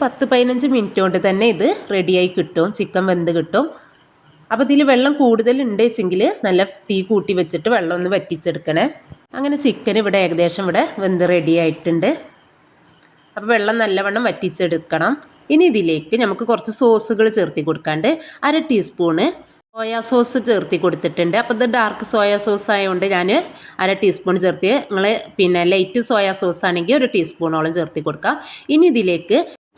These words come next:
റെഡ് ചില്ലി സോസോ അല്ലെങ്കിൽ ഗ്രീൻ ചില്ലി സോസോ ചേർത്തി കൊടുക്കുക. ഉണ്ടെങ്കിൽ മാത്രം ചേർത്തിയാൽ മതി, ഇല്ലെങ്കിൽ നമുക്ക് ഒഴിവാക്കും ചെയ്യാം. ഇനി ഒരു ടേബിൾ സ്പൂണ് ടൊമാറ്റോ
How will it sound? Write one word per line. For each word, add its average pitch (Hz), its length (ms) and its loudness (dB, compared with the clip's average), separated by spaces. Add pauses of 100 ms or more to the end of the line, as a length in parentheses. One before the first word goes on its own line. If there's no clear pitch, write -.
റെഡ് 208 260 0
ചില്ലി 226 320 2
സോസോ 226 340 0
അല്ലെങ്കിൽ 233 280 0 (100)
ഗ്രീൻ 202 240 4 (100)
ചില്ലി 196 300 4
സോസോ 202 280 0 (100)
ചേർത്തി 175 360 0
കൊടുക്കുക. 170 300 0 (120)
ഉണ്ടെങ്കിൽ 196 420 0
മാത്രം 180 340 0
ചേർത്തിയാൽ 160 400 0
മതി, 165 200 0 (420)
ഇല്ലെങ്കിൽ 226 280 0
നമുക്ക് 180 220 -2
ഒഴിവാക്കും 160 500 -2
ചെയ്യാം. 156 300 0 (340)
ഇനി 285 100 4 (100)
ഒരു 269 180 0
ടേബിൾ 180 260 0 (100)
സ്പൂണ് 175 340 0 (640)
ടൊമാറ്റോ 202 420 0